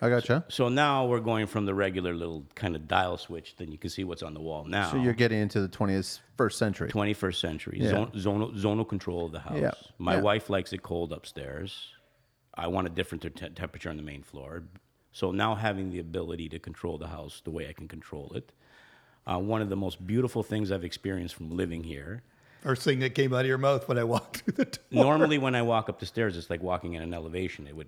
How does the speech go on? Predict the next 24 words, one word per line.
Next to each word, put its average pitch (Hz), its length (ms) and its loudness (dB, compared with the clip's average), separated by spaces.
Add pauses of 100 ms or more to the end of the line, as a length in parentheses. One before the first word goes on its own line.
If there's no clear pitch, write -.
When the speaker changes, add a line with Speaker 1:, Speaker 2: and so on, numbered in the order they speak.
Speaker 2:
it - 260 -16
gets 87 220 -6
warmer 90 340 -2
Speaker 1:
Yeah. 170 60 8
Speaker 2:
as 80 200 -4
every 95 260 2
Speaker 1:
Yeah. 156 40 6
Speaker 2:
step - 340 -2
you 87 60 -8
Speaker 1:
That's 117 280 4
Speaker 2:
take. 76 60 -4
Speaker 1:
what 127 200 6
we 131 240 4
all 120 240 6
grew 117 260 2
up 110 160 4
as. 85 320 -2 (200)
Speaker 2:
And 87 280 -2
this 98 180 0
house 101 400 0
does 85 220 -4
not 85 240 -6
do 76 200 -10
that. - 200 -20